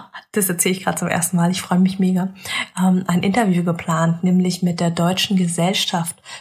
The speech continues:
für Traumatologie, also Psychotraumatologie.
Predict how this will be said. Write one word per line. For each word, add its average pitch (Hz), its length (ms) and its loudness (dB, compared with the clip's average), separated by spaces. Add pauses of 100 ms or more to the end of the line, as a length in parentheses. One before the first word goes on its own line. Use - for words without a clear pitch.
(120)
für 170 600 2 (540)
Traumatologie, 185 1160 2
also 170 180 0 (120)
Psychotraumatologie. 165 1400 -2